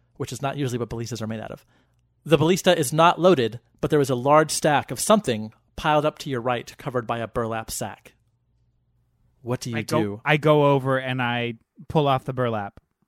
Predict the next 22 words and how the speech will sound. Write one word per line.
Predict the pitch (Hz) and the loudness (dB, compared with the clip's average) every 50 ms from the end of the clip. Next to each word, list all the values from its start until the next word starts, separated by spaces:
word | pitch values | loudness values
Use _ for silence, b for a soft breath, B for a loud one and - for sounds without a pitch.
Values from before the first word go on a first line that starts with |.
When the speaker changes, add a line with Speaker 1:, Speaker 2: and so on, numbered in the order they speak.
| _ _ _ _ _ - | _ _ _ _ _ -6
Speaker 1:
You | 170 180 | -6 -2
pull | - - 208 190 | 2 4 6 8
off | 185 170 - - | 8 8 6 4
the | 165 | -2
burlap | 135 160 156 147 143 143 - | -2 0 2 2 2 0 0
sack | - 156 143 135 135 - | -2 -2 -2 -2 -2 -4
and | 156 143 | -6 -4
you | 143 | -2
reveal | 143 139 120 139 139 135 131 | -2 -2 -2 -2 -2 0 0
a | 127 | -2
huge | 110 - 165 160 147 - - | -2 -4 -6 -6 -6 -6 -8
pile | - - 156 151 147 139 | -6 -4 -2 -2 -2 -2
of | 127 110 101 101 - | -4 -6 -6 -6 -4
bolts, | 151 139 120 - - - - | -2 -2 -4 -4 -8 -12 -10
which | 147 - - | -10 -8 -6
are | 131 | -6
like | 127 - | -8 -8
the | - 127 | -8 -10
big | 107 135 131 131 117 - | -6 -6 -6 -6 -6 -8
arrows | - 135 131 127 117 113 107 104 | -6 -4 -2 -2 -2 -4 -6 -8
the | - 123 110 | -8 -10 -10
b-, | 107 - | -10 -12